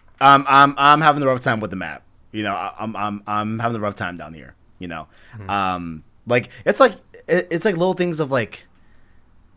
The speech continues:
Speaker 1: I don't know, there's just shit that, like, I gotta take, like, three more times to understand than any other map in any other game. <laughs> Where,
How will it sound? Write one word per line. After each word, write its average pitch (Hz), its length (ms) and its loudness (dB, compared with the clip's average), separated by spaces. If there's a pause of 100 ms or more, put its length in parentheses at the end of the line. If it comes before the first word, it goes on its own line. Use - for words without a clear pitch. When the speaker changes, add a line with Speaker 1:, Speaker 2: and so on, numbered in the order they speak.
(220)
Speaker 1:
I 226 60 0
don't 247 80 2
know, 190 140 0 (300)
there's 208 200 0
just 294 160 -2
shit 208 200 0
that, 170 160 0
like, 151 220 -4 (560)
I 220 120 6
gotta 190 180 4
take, 170 320 -2
like, 120 240 -2
three 160 560 -8 (120)
more 143 300 0
times 131 460 -2
to 101 320 -2 (340)
understand 131 840 -2 (640)
than 131 180 2
any 139 240 2
other 120 180 4
map 107 280 -2
in 110 80 -4
any 107 160 -4
other 90 160 -8
game. 69 300 -16 (160)
<laughs> 127 140 -10 (220)
Where, 135 320 4